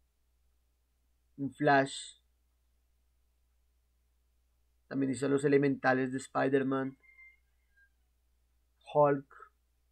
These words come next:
muy, muy bacano también. Ush.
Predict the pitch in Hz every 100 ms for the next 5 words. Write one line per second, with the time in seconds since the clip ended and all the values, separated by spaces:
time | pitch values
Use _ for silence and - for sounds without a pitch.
0 | _ _ _ _ _ _ _ _ - 175
1 | 170 156 143 139 131 131 127 123 117 123
2 | - -